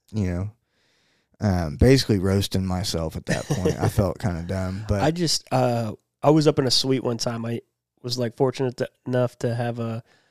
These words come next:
Speaker 2: a friend of mine that her, uh, they, they have a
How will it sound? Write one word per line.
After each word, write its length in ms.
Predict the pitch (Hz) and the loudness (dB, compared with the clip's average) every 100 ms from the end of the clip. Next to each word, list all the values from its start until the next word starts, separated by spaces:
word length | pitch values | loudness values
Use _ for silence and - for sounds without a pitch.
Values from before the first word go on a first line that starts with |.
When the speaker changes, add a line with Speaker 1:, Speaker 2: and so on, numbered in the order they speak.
| _ _ _ _ _ | _ _ _ _ _
Speaker 2:
a 160 | 117 107 | -10 -10
friend 320 | - 123 143 | -6 -2 0
of 80 | 131 | 0
mine 260 | 120 117 113 | -2 -4 -4
that 180 | 107 - _ - | -8 -12 _ -10
her, 420 | 131 120 113 - _ 120 | -8 -6 -8 -12 _ -14
uh, 80 | 123 _ _ _ _ _ _ _ _ - | -14 _ _ _ _ _ _ _ _ 0
they, 240 | 147 151 - | 2 2 -2
they 180 | 143 135 | 0 0
have 220 | 123 139 | 4 4
a 80 | 131 | 2